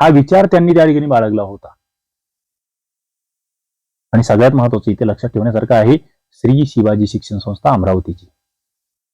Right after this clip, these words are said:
त्यासोबतची वसतिगृह. विचार काय आहे त्यांचे? वसतिगृह असली पाहिजेत, लोकसेवक तयार झाले पाहिजेत, समाजाभिमुख शिक्षण असलं पाहिजे,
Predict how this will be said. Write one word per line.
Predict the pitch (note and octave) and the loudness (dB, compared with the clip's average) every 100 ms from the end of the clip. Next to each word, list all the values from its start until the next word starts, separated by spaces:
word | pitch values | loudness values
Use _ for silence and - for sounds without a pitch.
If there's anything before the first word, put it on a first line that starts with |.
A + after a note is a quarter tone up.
| _ - | _ -8
त्यासोबतची | F2+ - F#2+ - F3 F#2+ | -6 -2 -2 0 0 0
वसतिगृह. | - G2+ F#2 F#2 - - _ _ _ _ _ _ _ _ _ F2+ | -2 -8 -6 -10 -12 -20 _ _ _ _ _ _ _ _ _ -4
विचार | F2+ A#2+ A#2+ | 0 0 0
काय | A2+ | 0
आहे | G2 | -2
त्यांचे? | F#2+ F#2 - - G#2+ | -6 -12 -14 -14 -8
वसतिगृह | G2 - A#2 A2 A#2 | -6 0 2 2 2
असली | G#2+ A#2 | 0 -4
पाहिजेत, | G#2 G2+ G2+ - _ _ _ _ - | -6 -6 -10 -14 _ _ _ _ 0
लोकसेवक | A#2+ A#2+ - B2 C3 B2+ | 0 2 0 2 2 2
तयार | C3 C3 | 4 4
झाले | B2+ B2+ | 2 0
पाहिजेत, | B2 B2 | 2 0
समाजाभिमुख | - - A#2 B2+ D3+ G#2 G2 D3+ F#3+ E3+ | 0 -4 -2 0 0 0 2 2 4 2
शिक्षण | E3 F3 E3+ | 0 -2 -2
असलं | D#3 D#3+ | -2 0
पाहिजे, | D3 | 0